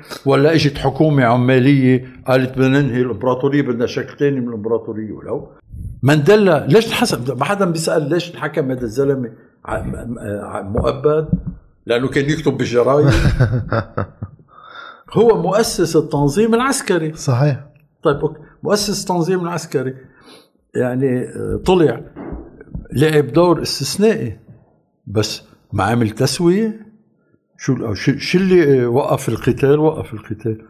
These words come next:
Speaker 1: شو التسوية اللي عملها؟ التسوية اللي عملها إنه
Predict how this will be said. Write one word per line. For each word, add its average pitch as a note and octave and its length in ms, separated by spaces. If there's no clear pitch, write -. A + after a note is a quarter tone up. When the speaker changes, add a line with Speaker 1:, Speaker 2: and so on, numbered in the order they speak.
Speaker 1:
شو - 140
التسوية C#3+ 440
اللي G#2 120
عملها؟ A2+ 340
التسوية D3 380
اللي G2+ 120
عملها B2 420
إنه G#2+ 380